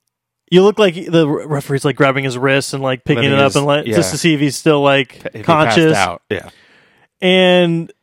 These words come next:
Speaker 1: Ripper has a team of, like, coaches, one of 'em being his brother, I
Speaker 2: Yep.
Speaker 1: guess.
Speaker 2: Mm-hmm.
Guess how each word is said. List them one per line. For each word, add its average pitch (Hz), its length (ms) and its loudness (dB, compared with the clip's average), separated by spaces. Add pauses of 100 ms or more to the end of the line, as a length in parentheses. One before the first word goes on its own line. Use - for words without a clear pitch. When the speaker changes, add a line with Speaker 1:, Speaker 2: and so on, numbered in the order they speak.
(720)
Speaker 1:
Ripper 180 680 4
has 156 240 2
a 151 80 2
team 135 720 -2
of, 131 140 -6
like, 131 160 -2
coaches, - 540 -2
one 147 140 0
of 147 80 0
'em 139 120 0
being 135 180 -2
his 127 140 -6
brother, 131 440 -6
I 127 60 -10
Speaker 2:
Yep. 131 80 -14
Speaker 1:
guess. - 320 -4
Speaker 2:
Mm-hmm. 113 360 -10